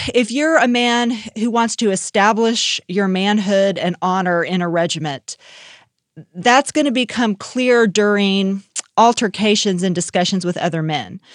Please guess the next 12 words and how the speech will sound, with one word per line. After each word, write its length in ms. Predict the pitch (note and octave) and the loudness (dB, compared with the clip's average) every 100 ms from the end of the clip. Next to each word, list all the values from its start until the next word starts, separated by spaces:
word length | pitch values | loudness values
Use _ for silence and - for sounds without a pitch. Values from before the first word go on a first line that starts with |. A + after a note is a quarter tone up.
| - - - - | -20 -20 -20 -2
Every, 760 | A#3+ D#4 D#4 E4+ E4 D#4+ D#4 - | 0 2 0 0 2 2 0 0
uh, 360 | A3 G3 D#3+ - | 2 4 2 -4
group 240 | D#3+ C4+ C4+ | -6 -4 0
of 220 | A#3+ G#3 | -2 0
men 300 | A#3 A#3+ A3+ | 0 2 4
that 220 | G#3 F#3 - | 2 2 -2
is 160 | F3+ | -4
guided 280 | - G#3+ B3 | 2 2 2
by 140 | A3+ | 2
honor, 260 | E3+ F#3+ F#3+ | 2 2 0
they 120 | F3+ | 0
have 420 | F#3+ G3 F#3 E3 | 0 0 -2 -4